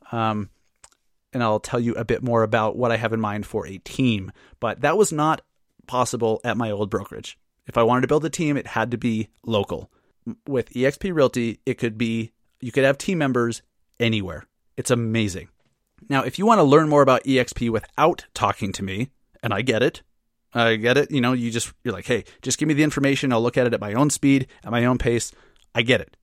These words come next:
I'm like that ninety-eight percent of the time, okay? On my website, on the Massive Agent Podcast website, there's a video. It's, it's actually the video that really, um, enlightened me and filled in all the, the missing pieces for me that, that made me actually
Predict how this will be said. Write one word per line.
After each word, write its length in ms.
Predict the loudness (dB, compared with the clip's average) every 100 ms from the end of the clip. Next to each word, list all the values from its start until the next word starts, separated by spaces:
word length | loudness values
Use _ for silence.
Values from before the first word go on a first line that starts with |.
| _ -2
I'm 300 | 0 0 2
like 260 | 2 2
that 220 | 2 0
ninety-eight 400 | 2 0 0 -2
percent 280 | -2 0 2
of 60 | 2
the 60 |
time, 280 | 0 -2 -2
okay? 260 | -2 -2 -2 _ _ _ _ 0
On 180 | 2 4
my 140 | 4
website, 420 | 6 6 6 4
on 140 | 6 4
the 80 |
Massive 340 | 2 2 0 0
Agent 240 | -2 -4
Podcast 460 | -2 -2 -2 -4 2
website, 400 | 2 4 2 2
there's 180 | 0 0
a 80 |
video. 480 | 2 4 6 6 6 2
It's, 160 | -8 -14 -12
it's 120 | -6
actually 360 | 0 0 2 -2
the 260 | 0 -2
video 560 | 2 2 2 0 -4 -10 _ _ _ -6
that 220 | -4 -4
really, 520 | 0 2 4 2 -2 _ _ -12
um, 260 | -8 -6 -8 -6
enlightened 600 | -4 0 0 0 -2 -4
me 280 | 0 0 -2
and 140 | -6
filled 280 | 0 0 2
in 100 | 0
all 120 | 0
the, 180 | 2 0
the 160 | 0 0
missing 280 | 0 -2
pieces 360 | -4 -4 -4 -4
for 160 | -2 0
me 400 | 4 4 2 -4 _ _ -4
that, 300 | -2 -2 _ _ _ -8
that 200 | -8 -8 _ _ _ _ _ -4
made 320 | 2 4 4
me 220 | 0 -2
actually 640 | -2 -2 -2 -2 -2 -4